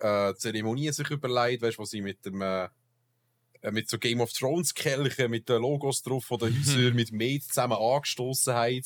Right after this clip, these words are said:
Speaker 1: um ihre Trauung zu besiegeln und so. So wirklich hure geiles Zeug, oder? Und ich dachte, das, das habe ich jetzt noch nie gesehen. Das ist so, so eine Hochzeit ist wirklich cool.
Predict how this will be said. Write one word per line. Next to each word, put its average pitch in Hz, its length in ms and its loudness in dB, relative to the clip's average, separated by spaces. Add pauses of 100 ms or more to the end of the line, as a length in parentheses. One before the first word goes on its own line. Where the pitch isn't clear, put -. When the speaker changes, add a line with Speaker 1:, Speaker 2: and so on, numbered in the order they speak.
Speaker 1:
um 113 100 -2
ihre 107 140 -4
Trauung 120 380 2
zu 147 60 -8
besiegeln 123 500 -4
und 117 120 -4
so. 113 280 0 (160)
So 117 200 -6
wirklich 131 200 -6
hure 220 220 4
geiles 226 420 2
Zeug, 208 280 0
oder? 143 200 2
Und 123 180 0
ich 113 60 -4
dachte, 117 460 2 (280)
das, 120 120 -4
das 117 140 -4
habe 120 120 4
ich 123 60 0
jetzt - 60 -6
noch 120 80 0
nie 143 140 2
gesehen. 147 340 0
Das 101 120 -8
ist - 60 -4
so, 107 140 -8
so - 120 -2
eine 139 100 2
Hochzeit 143 300 -2
ist 101 120 -12
wirklich 120 280 -8 (100)
cool. 151 300 -4